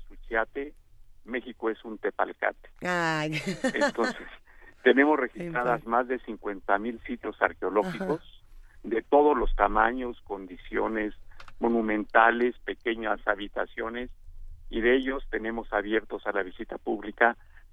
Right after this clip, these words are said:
Speaker 1: ciento ochenta y nueve. Seguramente somos de los países con mayor número de zonas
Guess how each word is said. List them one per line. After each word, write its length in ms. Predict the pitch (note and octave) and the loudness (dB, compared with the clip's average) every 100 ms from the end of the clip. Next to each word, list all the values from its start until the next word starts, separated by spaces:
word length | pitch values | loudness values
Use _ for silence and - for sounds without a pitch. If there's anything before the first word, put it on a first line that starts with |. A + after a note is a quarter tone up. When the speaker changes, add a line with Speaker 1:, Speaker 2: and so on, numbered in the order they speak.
| - | 2
Speaker 1:
ciento 280 | A#2+ B2 A#2+ | 2 4 2
ochenta 400 | - A#2+ A2+ A2+ | 2 -2 2 2
y 60 | |
nueve. 400 | A#2+ D3 C#3+ G#2+ - - - - | 4 2 2 0 -6 -16 -18 -8
Seguramente 560 | A#2 B2 C3 B2+ A#2+ A#2+ | -2 2 2 0 -6 -6
somos 340 | C3 B2+ A#2+ - - | -6 -6 -8 -12 -8
de 140 | G#2+ | -6
los 160 | G#2 G2 | -4 -6
países 460 | - A2 A#2 C3 A#2 - - - | -4 -4 -2 -4 -6 -10 -18 -6
con 180 | A#2 A2 | -4 2
mayor 360 | G#2+ A2+ B2 | 2 4 2
número 360 | A#2+ B2 A#2+ A2 | 0 -2 -2 -2
de 140 | F#2+ | -4
zonas 420 | - A2+ A2+ G#2+ | -6 -4 2 0